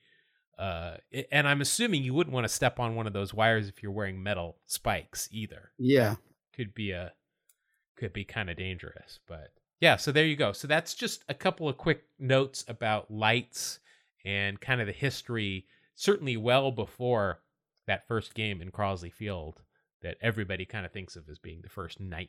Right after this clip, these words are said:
Speaker 1: game.
Speaker 2: See, folks, the kind of stuff you learn on Two Strike Noise. Who knew, right?
Speaker 1: I certainly didn't know.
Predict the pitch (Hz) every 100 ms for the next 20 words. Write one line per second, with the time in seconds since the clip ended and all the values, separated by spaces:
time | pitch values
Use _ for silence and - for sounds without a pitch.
0 | - - - - - 220 202 - 196 180
1 | 143 - 170 151 156 151 135 131 135 123
2 | 110 104 131 117 - 120 95 95 76 76
3 | - - _ _ 175 147 92 85 - 131
4 | 170 - _ _ _ _ _ 123 156 -
5 | - 165 147 135 131 127 135 165